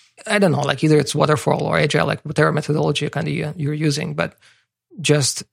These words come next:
just having, like, the, the tasks and maybe assign them ahead of time even, right? And so, like, if the, if the developer finishes one, okay, he knows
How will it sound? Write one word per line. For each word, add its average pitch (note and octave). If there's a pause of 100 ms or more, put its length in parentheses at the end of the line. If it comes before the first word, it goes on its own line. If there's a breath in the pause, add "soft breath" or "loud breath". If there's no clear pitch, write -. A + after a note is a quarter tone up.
(120)
just C#3
having, D#3
like, C3+
the, C#3
the C3+
tasks -
and D3+
maybe D3
assign C#3
them D3+
ahead D3
of C#3+
time -
even, D3
right? D#3
And D3+
so, -
like, C#3
if D3+
the, D3+
if F3
the C#3+
developer D3+
finishes D3
one, D#3
okay, -
he -
knows -